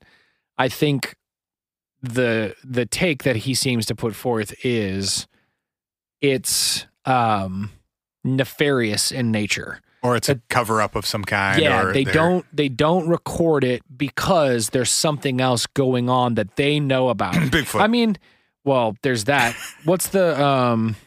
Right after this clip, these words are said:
Speaker 1: hang on, I have a quote here from, there's a great, uh, Motherboard article that I found as we were talking about this.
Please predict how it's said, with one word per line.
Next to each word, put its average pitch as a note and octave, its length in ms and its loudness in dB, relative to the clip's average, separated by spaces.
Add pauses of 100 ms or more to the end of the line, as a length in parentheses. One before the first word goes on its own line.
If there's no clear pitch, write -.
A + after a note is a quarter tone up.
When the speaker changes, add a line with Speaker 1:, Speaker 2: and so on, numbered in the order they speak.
(1600)
Speaker 1:
hang A#2+ 180 -2
on, G#2 120 0
I G#2+ 40 0
have A2 100 0
a A2 40 -2
quote A2 360 -4
here G#2+ 200 -2
from, G2+ 300 -6
there's B2 180 0
a B2 60 -2
great, B2 340 -2
uh, A2 340 -2
Motherboard A2+ 580 0
article B2 520 -2
that B2 100 0
I A#2+ 100 -2
found B2 540 -2
as G#2+ 220 -6
we A2 100 -4
were A2 220 -4
talking A#2+ 280 -12
about B2 180 -8
this. C3 300 -6